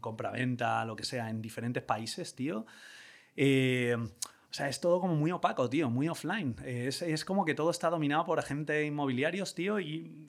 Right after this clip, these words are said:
tío, en Estados Unidos todavía tienen, tienen un sistema, macho, que, que, ¿cómo se llama el, el sistema este? Ah, se me ha olvidado. Eh, un sistema mega ocapo-, o-, opaco, es todo controlado por agentes inmobiliarios. ¿Eso cómo va a ser, tío?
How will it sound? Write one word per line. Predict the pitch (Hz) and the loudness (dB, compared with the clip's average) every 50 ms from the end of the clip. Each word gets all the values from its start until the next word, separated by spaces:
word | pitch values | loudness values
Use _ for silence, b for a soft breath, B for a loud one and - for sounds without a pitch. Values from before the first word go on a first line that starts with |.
| 147 143 - | -20 -10 -4
tío, | 175 190 170 | -2 0 0
en | 117 | 0
Estados | 117 - 135 139 165 | 0 0 0 0 0
Unidos | 170 160 170 190 180 | 0 0 -2 -2 -2
todavía | - 165 139 127 131 147 | 0 2 2 2 2 0
tienen, | - 160 156 151 147 139 131 127 120 117 113 B B B B B - | -2 -2 0 0 2 2 2 2 0 -2 -4 B B B B B 0
tienen | - 147 156 165 165 | 0 2 2 2 0
un | 156 | -2
sistema, | - - 175 147 143 - 143 143 160 185 | -4 -4 -4 -6 -4 -4 -2 -2 -2 0
macho, | 175 156 156 151 - 190 - | 0 -2 -2 -2 -4 -4 0
que, | 156 147 139 139 127 120 117 120 | 2 2 4 4 2 0 -2 -4
que, | - 131 120 113 113 110 110 113 110 | -6 -6 -6 -6 -6 -6 -8 -10 -10
¿cómo | - 127 123 | -12 -12 -12
se | - 160 | -10 -8
llama | 151 139 135 135 131 | -6 -4 -4 -2 -4
el, | 127 120 117 123 | -4 -6 -6 -8
el | 123 117 107 | -8 -10 -10
sistema | - - 127 - - 135 127 123 123 | -10 -12 -12 -12 -10 -8 -8 -6 -8
este? | 120 - - 117 107 - b b b b b b b b b b b b _ _ _ _ _ _ _ _ _ | -8 -8 -8 -8 -8 -10 b b b b b b b b b b b b _ _ _ _ _ _ _ _ _
Ah, | - - 131 117 - | -8 -6 -6 -6 -6
se | - - 120 | -6 -6 -6
me | 117 | -4
ha | |
olvidado. | 120 117 104 - B B B B B B | -4 -4 -6 -8 B B B B B B
Eh, | B 135 135 139 - | B 2 2 2 2
un | 147 143 | 2 0
sistema | - - 196 - - 165 170 202 226 | 0 0 -4 -4 -4 -2 -2 -2 0
mega | 220 180 185 151 131 | 0 0 2 2 2
ocapo-, | 110 - - - - - 196 131 | 2 0 -2 -8 -10 -8 -6 -6
o-, | 131 147 147 147 135 139 139 | -6 -4 -6 -4 -2 -2 -2
opaco, | 127 120 - 175 202 - 147 117 | 0 0 0 -2 -2 -2 -4 -4
es | 117 117 - - 98 - - _ _ _ | -4 -4 -6 -8 -10 -14 -20 _ _ _
todo | - 160 165 196 | 0 0 2 2
controlado | - 196 170 151 156 151 147 170 180 | 0 -2 -4 -2 2 2 2 2 2
por | 196 | 0
agentes | 165 - - 156 156 180 | -4 -4 -4 -6 -4 -4
inmobiliarios. | 160 151 143 123 113 123 175 214 175 | -2 -2 -2 -2 -2 -2 -4 -4 -6
¿Eso | - 139 | -8 -8
cómo | - 208 175 | -6 -6 -6
va | 113 | -6
a | - | -6
ser, | - - 233 240 | -8 -8 -8 -10
tío? | - - 117 107 - | -10 -10 -12 -12 -12